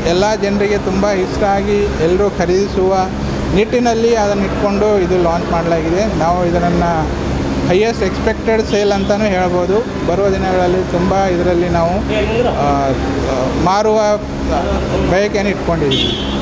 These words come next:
So ಅದೇ ಥರ ಟೆಕ್ನಾಲಜಿ ಎಲ್ರಿಗೂ ಗೊತ್ತಿರುವ ಹಾಗೆ ಇದರಲ್ಲಿ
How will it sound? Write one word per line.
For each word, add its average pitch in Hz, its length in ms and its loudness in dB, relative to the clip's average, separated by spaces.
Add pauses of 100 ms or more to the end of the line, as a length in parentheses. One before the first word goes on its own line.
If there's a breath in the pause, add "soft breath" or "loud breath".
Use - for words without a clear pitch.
(840)
So 190 140 2
ಅದೇ 202 180 2
ಥರ 226 240 0
ಟೆಕ್ನಾಲಜಿ 226 760 0 (480)
ಎಲ್ರಿಗೂ 220 360 2
ಗೊತ್ತಿರುವ 208 480 0
ಹಾಗೆ 214 440 0 (380)
ಇದರಲ್ಲಿ 214 500 2